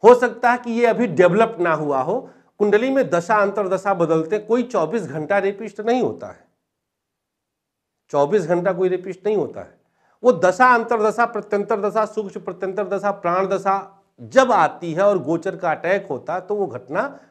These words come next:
घट जाती है, वो घटना घट जाती है। तो लक्षण टैली कर रहा होगा, मे बी अभी आपके सामने ऐसी कोई कृत्य, कुकृत्य सामने वाले का नहीं आया है, but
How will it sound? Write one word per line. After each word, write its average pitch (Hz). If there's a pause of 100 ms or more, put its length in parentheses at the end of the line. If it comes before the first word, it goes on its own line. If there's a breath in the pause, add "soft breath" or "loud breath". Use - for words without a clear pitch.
(120 loud breath)
घट 156
जाती 104
है, - (1000)
वो 156
घटना 143
घट 190
जाती 107
है। 120
तो 269
लक्षण 240
टैली 202
कर 220
रहा 208
होगा, 226
मे 220
बी 226 (240 loud breath)
अभी 175
आपके 190
सामने 196
ऐसी 196
कोई 208
कृत्य, 233
कुकृत्य 220
सामने 170
वाले 185
का 180
नहीं 160
आया 107
है, 98 (300 soft breath)
but 180